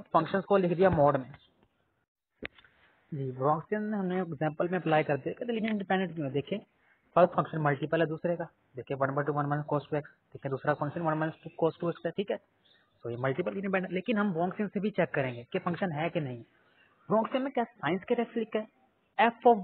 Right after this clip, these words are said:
one x लिखा है, ठीक है? फिर नीचे f of one x का derivative लिखा है, two sin x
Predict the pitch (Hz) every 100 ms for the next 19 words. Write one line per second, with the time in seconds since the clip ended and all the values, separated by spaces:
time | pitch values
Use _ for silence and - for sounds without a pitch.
0 | 190 190 190 175 156 - 127 - 131 220
1 | 285 247 208 214 262 202 220 233 202 214
2 | 226 220 - _ _ _ 180 - 220 190
3 | 180 170 165 139 143 131 175 175 165 151